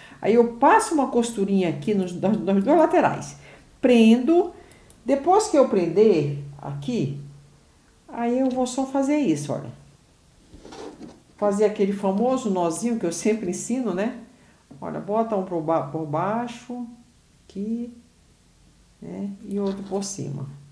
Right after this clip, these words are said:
Eu ensino isso em todas as minhas, as máscaras, né? Aí eu faço esse nozinho e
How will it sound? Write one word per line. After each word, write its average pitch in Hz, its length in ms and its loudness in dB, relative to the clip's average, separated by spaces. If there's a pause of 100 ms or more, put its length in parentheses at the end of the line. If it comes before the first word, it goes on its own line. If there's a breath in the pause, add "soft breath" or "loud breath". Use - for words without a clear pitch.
(1800)
Eu 180 100 -12
ensino 185 400 -6
isso 196 180 -6
em - 40 -16
todas 254 260 -6
as 226 60 -8
minhas, 214 200 -4
as - 140 -10
máscaras, 151 560 -10
né? 214 160 -8 (800 soft breath)
Aí 220 180 -2
eu 220 120 2
faço 240 380 0
esse 196 160 -8
nozinho 180 760 -4 (340 loud breath)
e 277 500 -2